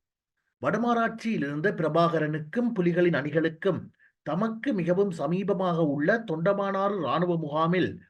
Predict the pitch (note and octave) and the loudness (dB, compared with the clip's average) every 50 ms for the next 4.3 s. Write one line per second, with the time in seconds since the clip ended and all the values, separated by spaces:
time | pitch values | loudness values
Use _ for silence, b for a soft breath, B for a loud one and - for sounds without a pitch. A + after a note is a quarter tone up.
0 | B B _ - F3+ F3+ G3 E3+ - E3+ E3+ F3+ A#3 A3+ F#3+ - - D3 D3 F#3 | B B _ 0 0 2 0 0 0 0 0 2 2 0 -2 -2 -2 0 2 0
1 | G3+ G#3+ G#3+ - D#3 D3+ E3+ F#3 F#3+ G3 F#3 F3 F3 E3+ - - D#3+ D3+ D3+ D#3 | 0 0 0 -2 0 0 0 0 0 0 0 -2 -2 -6 -6 -6 -4 -2 -2 -2
2 | D#3 D3+ D3+ E3+ D#3+ D#3+ E3 C3 G2 - B B B B B B - D3+ F3 G#3+ | -2 -2 -2 0 0 2 2 0 0 -4 B B B B B B 0 0 2 2
3 | A3+ A3 - G#3 D#3+ D#3 E3 F3 F3 E3 D#3 D3+ D3+ D3+ F3 F3 E3+ D#3+ C#3+ C3+ | 0 -2 -2 -4 -2 0 2 4 4 4 4 2 2 2 2 2 0 -4 -4 -2
4 | C#3+ C3+ B2+ B2+ B2 C3 | -2 0 0 0 -2 -2